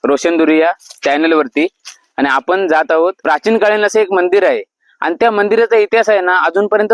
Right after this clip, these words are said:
कोणालाच माहिती नाही. आणि तो इतिहास आम्ही सांगणार आहोत. तर तो इतिहासाबाबत आपले बंधू भाऊ जे काय आहेत ना, ते पुढे गेलेले आहेत. पण तात्पुरतं आपण हे बघू शकता, इथे आपण माळ रानावरती फिरायला आलो आहोत.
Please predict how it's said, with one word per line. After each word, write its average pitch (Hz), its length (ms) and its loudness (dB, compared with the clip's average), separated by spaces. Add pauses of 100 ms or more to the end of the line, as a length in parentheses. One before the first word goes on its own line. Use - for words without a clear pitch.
कोणालाच 190 380 -2
माहिती 131 240 -2
नाही. 101 220 -6 (500)
आणि 147 200 -4
तो 214 100 2
इतिहास 214 300 0
आम्ही 220 180 -2
सांगणार 180 320 0
आहोत. 113 200 -2 (920)
तर 160 100 0
तो 214 480 0 (280)
इतिहासाबाबत 202 840 0
आपले 180 260 -2
बंधू 185 260 2
भाऊ 185 120 2
जे 180 140 0
काय 165 160 0
आहेत 151 160 2
ना, 127 160 -2 (120)
ते 156 40 0
पुढे 160 280 0
गेलेले 160 320 2
आहेत. 120 160 0 (720)
पण 165 180 -2
तात्पुरतं 185 420 0
आपण 190 240 0
हे 185 220 2
बघू 165 200 -2
शकता, 170 340 -2 (420)
इथे 131 180 -2
आपण 156 200 0
माळ 151 220 2
रानावरती 151 480 -2
फिरायला 143 280 0
आलो 131 120 0
आहोत. 135 200 -2